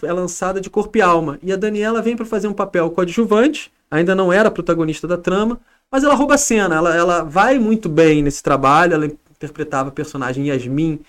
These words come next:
era uma personagem tipicamente suburbana que arrebatou a audiência,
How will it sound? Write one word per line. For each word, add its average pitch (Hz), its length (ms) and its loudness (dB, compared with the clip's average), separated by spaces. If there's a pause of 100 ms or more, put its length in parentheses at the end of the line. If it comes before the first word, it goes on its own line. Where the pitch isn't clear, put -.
(400)
era 139 120 2
uma 135 60 -2
personagem 147 420 -4
tipicamente 170 480 -2
suburbana 151 520 0
que 160 100 0
arrebatou 196 540 4
a 220 60 6
audiência, 151 680 0